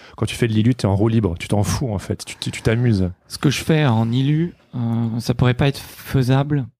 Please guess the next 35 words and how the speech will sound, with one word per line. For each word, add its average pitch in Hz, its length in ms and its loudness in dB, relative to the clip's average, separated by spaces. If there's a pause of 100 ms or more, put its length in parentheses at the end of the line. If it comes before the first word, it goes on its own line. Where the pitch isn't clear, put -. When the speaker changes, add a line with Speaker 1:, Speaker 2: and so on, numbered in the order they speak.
(120)
Speaker 2:
Enfin, - 260 0
ce - 120 -16
que 139 100 -2
je 127 80 0
fais 151 80 0
en 135 100 4
illu 135 220 4
là 120 120 4
sur 123 160 -4
mon 120 120 -2
Instagram, 120 560 0 (300)
il - 80 0
y - 20 4
a 120 140 2
beaucoup 147 320 0
d'illus 147 240 2
qui 139 100 -2
pourraient 117 240 -2
pas 135 140 0
être 127 80 -2
faisables 123 520 0 (580)
en 117 760 2
édition 135 920 2
ou 127 320 -2 (100)
en 117 320 2
pub 143 420 2
ou 117 140 4
autre. 160 140 -2 (180)
Bon, 113 160 -2
déjà 107 300 2
par 110 160 -2
le 104 60 0
style, - 260 -8 (500)
mais 127 280 2
aussi 180 540 2